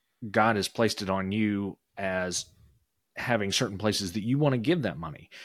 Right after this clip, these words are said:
And it's not necessarily back to your pocketbook that you're wanting to give that money, but you've been given those funds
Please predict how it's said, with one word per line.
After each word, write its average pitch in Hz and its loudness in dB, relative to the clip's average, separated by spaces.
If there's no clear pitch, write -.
And 95 -4
it's 87 -6
not 135 0
necessarily 127 2
back 120 0
to 127 -6
your 127 2
pocketbook 98 0
that 104 -6
you're 104 -2
wanting 98 -2
to 95 -6
give 95 -2
that 87 -6
money, 92 -4
but 101 -2
you've 123 0
been 110 0
given 135 2
those 98 -2
funds 98 0